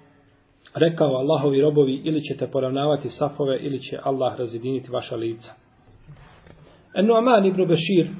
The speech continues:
po prvi put se susrećemo sa njim u komentaru, jel, Umdetul Ahkama. On je ashab, sin ashaba, zove se, ili nadimak mu je Ebu Abdillah, bio je emir u Kufi, u Himsu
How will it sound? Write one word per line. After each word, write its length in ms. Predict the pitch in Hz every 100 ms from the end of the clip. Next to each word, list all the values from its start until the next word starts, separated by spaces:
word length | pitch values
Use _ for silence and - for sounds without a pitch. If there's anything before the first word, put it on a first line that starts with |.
| - - - - _ _ -
po 80 | 147
prvi 320 | 170 170 139
put 140 | 151
se 80 | -
susrećemo 500 | - 151 143 135 123
sa 160 | - 147
njim 320 | 143 135 135
u 40 | 135
komentaru, 640 | 139 131 123 131 127 131
jel, 260 | 127 123 131
Umdetul 300 | 127 127 120
Ahkama. 580 | - - 147 147 170 - - _ _ - - - - - _ _ _ - -
On 160 | 160 151
je 200 | 139 -
ashab, 500 | 165 - - 143 131 -
sin 240 | - 165 135
ashaba, 680 | 117 - 147 143 139 139 - - - _ _ _ _ _ _ -
zove 260 | 135 151 143
se, 280 | - 135 - _ _ _ _ _
ili 140 | 143 127
nadimak 500 | 139 143 143 139 -
mu 80 | 135
je 120 | -
Ebu 140 | 135
Abdillah, 500 | 131 127 127 143 139 - - - - - _ _ _ -
bio 200 | 147 147
je 240 | 139 -
emir 240 | 160 135
u 200 | - -
Kufi, 360 | - 165 165 131
u 80 | 127
Himsu 520 | - 165 139 - 139